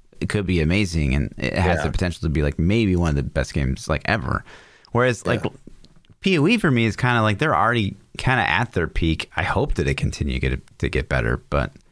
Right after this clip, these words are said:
Speaker 1: like, Lost Ark isn't there at all.
Speaker 2: Yeah. Lost Ark has got s-, it's got so much room
Speaker 1: Yeah.
Speaker 2: to just
Speaker 1: Yeah.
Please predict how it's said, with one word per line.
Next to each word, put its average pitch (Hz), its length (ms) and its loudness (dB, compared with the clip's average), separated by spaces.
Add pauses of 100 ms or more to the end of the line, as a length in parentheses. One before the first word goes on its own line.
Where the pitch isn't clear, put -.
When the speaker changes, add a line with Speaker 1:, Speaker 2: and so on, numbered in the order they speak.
(920)
Speaker 1:
like, 85 140 -2
Lost 104 220 0
Ark 104 260 0
isn't 85 260 0
there 73 420 0 (400)
at 71 100 0
all. - 360 -2 (240)
Speaker 2:
Yeah. 87 240 -2 (340)
Lost 131 300 2
Ark 147 180 4
has - 140 -8
got 101 160 0
s-, - 200 -14
it's 113 200 -2
got 98 260 0
so 95 240 -2
much 87 240 -4
room 82 340 -2 (100)
Speaker 1:
Yeah. 87 140 0
Speaker 2:
to 90 80 -6
just 87 360 -4
Speaker 1:
Yeah. 82 220 0